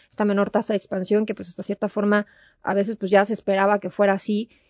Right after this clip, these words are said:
Y, pues, sobre todo el foco está en qué va a pasar en el tema regulatorio, qué va a pasar con estas tensiones entre Estados Unidos y China y cómo va a incidir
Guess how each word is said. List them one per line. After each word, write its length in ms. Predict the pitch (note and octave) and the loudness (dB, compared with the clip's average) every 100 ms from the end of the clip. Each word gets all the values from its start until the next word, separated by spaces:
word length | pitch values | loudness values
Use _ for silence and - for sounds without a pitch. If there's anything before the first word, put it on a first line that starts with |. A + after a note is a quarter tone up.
| _ | _
Y, 280 | - B3 D4 | -2 2 2
pues, 220 | - F#3+ | 2 0
sobre 260 | - G3 F#3+ | 4 4 4
todo 280 | A3 A#3+ C4 | 6 8 8
el 120 | F#3 | 4
foco 320 | - G#3+ A#3+ | 0 -2 -2
está 300 | A#3 - G#3+ | -4 -2 -2
en 100 | A3 | -2
qué 100 | G#3+ | -2
va 80 | A3+ | -2
a 40 | |
pasar 300 | A3 G3 G#3+ | -2 -4 -2
en 60 | G#3 | -2
el 60 | F#3+ | 0
tema 220 | G#3 G#3 | 0 2
regulatorio, 640 | F#3+ F#3 G3 G#3+ G#3 G#3+ | 2 0 0 2 4 4
qué 100 | A#3 | 4
va 80 | A3+ | 0
a 60 | G#3+ | 0
pasar 420 | G3+ - G#3+ G#3+ | -2 0 0 2
con 160 | G3 | 0
estas 300 | G3+ - G#3+ | 0 -2 -6
tensiones 580 | - F#3+ - B3 B3 G#3+ | -4 -6 2 2 4 0
entre 160 | G3 G3 | -2 -4
Estados 400 | - G3+ G3 G3+ | 0 2 2 2
Unidos 240 | G3+ G3 | -2 -2
y 60 | G3 | -6
China 400 | - G3 G3 A#3 - - - | -2 0 0 -2 -12 -20 -10
y 100 | G#3 | 2
cómo 340 | A#3+ A#3 A#3+ | 6 6 6
va 80 | A3+ | 4
a 40 | |
incidir 540 | A3+ - G#3 G#3 G3+ | 0 -2 -2 2 0